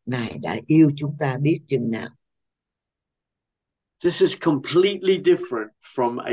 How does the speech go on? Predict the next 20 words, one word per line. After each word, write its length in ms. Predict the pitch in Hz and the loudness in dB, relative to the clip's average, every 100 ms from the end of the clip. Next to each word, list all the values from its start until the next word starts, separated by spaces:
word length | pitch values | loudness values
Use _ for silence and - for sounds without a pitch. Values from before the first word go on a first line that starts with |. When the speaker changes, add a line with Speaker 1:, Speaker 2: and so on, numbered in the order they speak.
| 120 | -2
Speaker 2:
group 380 | 120 156 156 175 | 4 4 2 -2
of 220 | 135 - | -6 -4
people 320 | - 127 123 113 - | -6 -6 -6 -8 -10
trying 840 | - 135 131 135 127 131 131 127 120 | -6 0 2 2 0 -2 -2 -4 -8
to 60 | 120 - - | -10 -10 -6
please 420 | 131 127 117 110 - - | -4 -4 -8 -12 -16 -8
God. 400 | 123 107 90 90 _ _ _ _ _ _ _ _ _ _ _ _ _ | -6 -4 -6 -10 _ _ _ _ _ _ _ _ _ _ _ _ _
Speaker 1:
Và 220 | 139 120 - | -6 -6 -6
đây 280 | 151 170 185 | -2 -2 0
là 140 | 160 | -2
hoàn 380 | 127 139 131 120 | 0 0 0 -2
toàn 260 | 127 113 107 | -2 -4 -8
khác 340 | - 175 226 - _ _ _ _ _ _ | -6 -4 -4 -8 _ _ _ _ _ _
với 180 | 151 208 | -2 0
một 220 | 160 143 - | -2 -2 4
khi 180 | 170 160 | 4 6
chúng 240 | 165 190 190 | 2 -2 -2
ta 180 | 151 147 | -2 -2
cố 300 | - 151 190 190 | 0 2 2 0
gắng 220 | 165 | -2